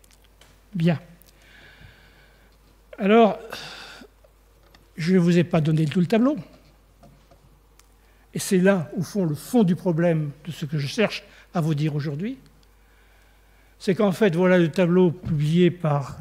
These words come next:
le Centre de, de statistique, n'est-ce pas ? Euh, c'est une évolution de deux mille, de mille neuf cent cinquante à deux mille dix. Vous avez une évolution lente,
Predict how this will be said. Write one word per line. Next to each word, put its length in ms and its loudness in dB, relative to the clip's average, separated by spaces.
le 80 -4
Centre 600 -6
de, 340 -6
de 60 -12
statistique, 880 -8
n'est-ce 180 -20
pas ? 160 -10
Euh, 220 -2
c'est 640 2
une 120 6
évolution 840 4
de 260 -2
deux 220 0
mille, 160 4
de 60 0
mille 180 6
neuf 140 0
cent 100 -2
cinquante 420 -4
à 60 -4
deux 100 -4
mille 180 -4
dix. 400 -4
Vous 100 -2
avez 160 4
une 100 6
évolution 680 2
lente, 680 2